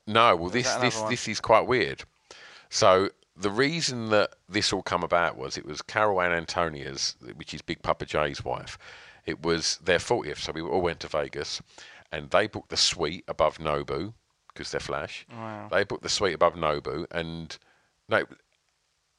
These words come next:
Speaker 1: and that was next to Gossie's Bar in Caesar's Palace. So he's got his own, like, venue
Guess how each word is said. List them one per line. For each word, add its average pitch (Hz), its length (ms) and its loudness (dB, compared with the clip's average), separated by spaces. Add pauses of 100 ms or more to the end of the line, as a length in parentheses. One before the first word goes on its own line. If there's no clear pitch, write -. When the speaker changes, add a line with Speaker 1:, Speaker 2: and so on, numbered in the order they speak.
(180)
Speaker 1:
and 90 220 0
that - 140 2
was 92 140 -2
next 101 360 -2
to 82 140 -8 (120)
Gossie's 87 440 0
Bar 80 520 4
in 67 180 -16
Caesar's 71 380 -8
Palace. - 320 -6
So 78 120 -4
he's 82 180 -6
got 73 100 0
his 87 140 -2
own, 78 220 2
like, 69 200 -6
venue 67 480 -6